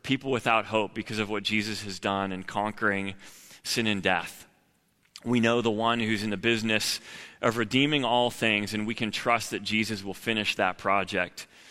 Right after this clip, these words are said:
that he's initiated. One day he'll return and complete it. And so Peter, he concludes his encouragement to these friends saying, "After you've suffered a little while,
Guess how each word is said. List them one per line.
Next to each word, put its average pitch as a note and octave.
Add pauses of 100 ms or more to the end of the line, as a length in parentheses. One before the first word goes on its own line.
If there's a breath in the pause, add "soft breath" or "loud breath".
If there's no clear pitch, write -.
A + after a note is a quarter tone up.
(180 loud breath)
that G#2
he's G#2
initiated. G2
One G2+
day G#2
he'll G#2
return G2
and F#2+
complete F#2
it. F2
And G2+
so G2+
Peter, A2+ (300 loud breath)
he B2+
concludes C#3+
his B2
encouragement A#2
to -
these A2+
friends G#2
saying, G#2+
"After A#2+
you've A2
suffered C#3
a C3+
little C3
while, G#2